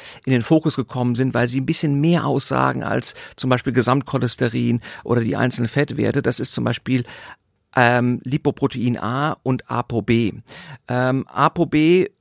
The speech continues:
ähm, ist ein Marker, der die Gesamtpartikelmenge zeigt. Man kann sich auch so vorstellen, das sind ganz viele Taxis, die im Blut rumschippern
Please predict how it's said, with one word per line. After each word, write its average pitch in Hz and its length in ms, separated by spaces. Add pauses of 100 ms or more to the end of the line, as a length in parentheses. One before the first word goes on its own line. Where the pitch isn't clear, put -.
ähm, 143 560
ist - 320
ein 123 200
Marker, 147 420
der 135 120
die 131 100
Gesamtpartikelmenge 127 1200
zeigt. - 400
Man 143 100
kann 175 100
sich 175 80
auch 151 60
so 147 140
vorstellen, 151 580 (380)
das 143 160
sind 147 160
ganz 151 200
viele 156 220
Taxis, 143 540
die 120 120
im 127 160
Blut 135 360
rumschippern 156 1300